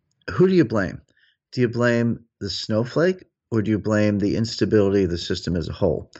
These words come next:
And I make the point that you shouldn't really blame the snowflake, because if it wasn't one snowflake, it would have been another.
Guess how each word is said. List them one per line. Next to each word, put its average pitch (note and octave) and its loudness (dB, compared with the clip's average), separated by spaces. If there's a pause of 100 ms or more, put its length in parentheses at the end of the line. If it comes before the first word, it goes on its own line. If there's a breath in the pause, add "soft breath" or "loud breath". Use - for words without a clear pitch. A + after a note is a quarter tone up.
(360 loud breath)
And A#2+ 2
I E3 4
make D#3 2
the A#2 0
point G2+ -2
that F#2+ 2
you G2 -4
shouldn't D#3+ 2
really A#2+ 4
blame G2+ 0
the F2+ -2
snowflake, F#2 -4 (100)
because G2+ 2
if - -6
it G#2 -2
wasn't D3+ -2
one A#2 2
snowflake, G2 -2
it G2+ -4
would G2 2
have F2+ -2
been F#2 -2
another. E2 -4